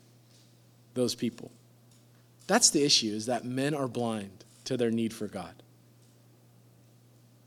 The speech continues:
And that's the point that Jesus makes here.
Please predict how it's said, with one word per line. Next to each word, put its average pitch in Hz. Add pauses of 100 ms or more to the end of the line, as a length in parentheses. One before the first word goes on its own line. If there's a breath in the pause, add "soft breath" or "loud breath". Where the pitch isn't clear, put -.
(540)
And 139
that's 175
the 185
point 165
that 143
Jesus 139
makes 127
here. 104